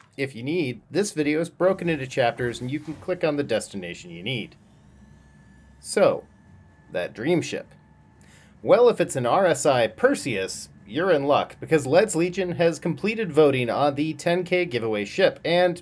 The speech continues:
you guessed it, the Perseus was the winner. Here are the five names from March who will enter the drawing when the channel hits ten thousand subs.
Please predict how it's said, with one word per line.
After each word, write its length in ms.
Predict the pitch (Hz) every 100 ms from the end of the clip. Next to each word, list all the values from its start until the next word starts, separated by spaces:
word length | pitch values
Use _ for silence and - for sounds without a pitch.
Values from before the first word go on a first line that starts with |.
| - -
you 160 | 98
guessed 320 | 101 170 175
it, 180 | 110 92 - - - -
the 160 | 143 180
Perseus 640 | - 214 220 131 143 143
was 240 | 101 98
the 80 | 101
winner. 380 | 101 165 120 - - - - - - -
Here 260 | 208 226
are 140 | 196 185
the 160 | 190
five 500 | - - 143 165 165
names 320 | 139 160 160 -
from 200 | 190 123
March 340 | 107 110 -
who 140 | 196
will 340 | 196 147 190 156
enter 240 | 151 202
the 140 | 196 165
drawing 400 | 127 117 127 127
when 100 | 131
the 80 |
channel 320 | 135 135 120 117
hits 260 | 123 -
ten 220 | - 104
thousand 320 | 101 92 92 95
subs. 560 | 220 147 101 - -